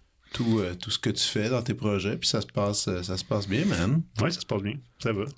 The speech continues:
Speaker 1: Peut-être qu'on pourrait
Speaker 2: Ça
Speaker 1: aller un
Speaker 2: avance.
Speaker 1: peu à l-, à l'origine de notre rencontre,
Speaker 2: Ouais,
Speaker 1: pour
Speaker 2: ben oui,
Speaker 1: commencer.
Speaker 2: on a
Speaker 1: Pas-
Speaker 2: commencé, déjà ?
Speaker 1: Ouais, c'est déjà
Speaker 2: Ah,
Speaker 1: commencé.
Speaker 2: oh, shit.
Speaker 1: Ouais, ouais, ouais, ouais.
Speaker 2: Ok, alright.
Speaker 1: Euh, ouais, toi puis moi, on se connaît depuis déjà, c'était dans les années deux mille dix, deux mille onze, je pense qu'on s'est rencontrés.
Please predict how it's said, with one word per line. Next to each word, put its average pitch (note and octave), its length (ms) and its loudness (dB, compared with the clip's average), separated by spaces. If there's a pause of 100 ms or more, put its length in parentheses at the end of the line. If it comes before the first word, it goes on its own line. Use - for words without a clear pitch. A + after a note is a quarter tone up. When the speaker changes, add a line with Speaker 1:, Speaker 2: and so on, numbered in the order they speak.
(120)
Speaker 1:
Peut-être F#3 160 0
qu'on D3+ 80 0
pourrait A2+ 220 2
Speaker 2:
Ça B2+ 80 2
Speaker 1:
aller C#3+ 100 2
un B2 40 2
Speaker 2:
avance. A2 120 0
Speaker 1:
peu D3+ 160 2
à C3+ 60 4
l-, A2+ 100 2 (100)
à - 80 -2
l'origine A2 380 2
de A2+ 60 2
notre G#2 280 2
rencontre, A2+ 600 -2
Speaker 2:
Ouais, G2+ 120 2
Speaker 1:
pour G#2 140 0
Speaker 2:
ben - 80 -2
oui, - 20 2
Speaker 1:
commencer. A#2 440 0 (100)
Speaker 2:
on A2 80 0
a G2 40 2
Speaker 1:
Pas- G#2 120 2
Speaker 2:
commencé, C3 280 0
déjà ? F3+ 200 -2 (840)
Speaker 1:
Ouais, C#3+ 200 2
c'est - 140 -10
déjà A2 160 -2
Speaker 2:
Ah, - 60 0
Speaker 1:
commencé. G2+ 360 0 (100)
Speaker 2:
oh, A#2 60 -2
shit. B2 160 0 (160)
Speaker 1:
Ouais, A#2 80 -2
ouais, C3 80 4
ouais, C3+ 480 2
ouais. G#2 140 -4 (100)
Speaker 2:
Ok, F#2 300 0
alright. F2+ 300 0 (180)
Speaker 1:
Euh, A2 520 2 (540)
ouais, D3+ 300 2
toi - 120 -8
puis D#3 120 0
moi, D#3 100 4
on D3+ 60 2
se - 80 -4
connaît C3 280 2
depuis B2+ 1080 4
déjà, B2 580 0
c'était A#2+ 240 -2
dans G#2+ 80 4
les G#2+ 260 2
années A2 240 4
deux A#2+ 160 2
mille B2+ 220 2
dix, A#2+ 300 0
deux A#2 80 2
mille G#2 160 2
onze, A2 320 -2
je - 40 -18
pense A#2 160 0
qu'on G#2 120 0
s'est - 100 0
rencontrés. - 560 0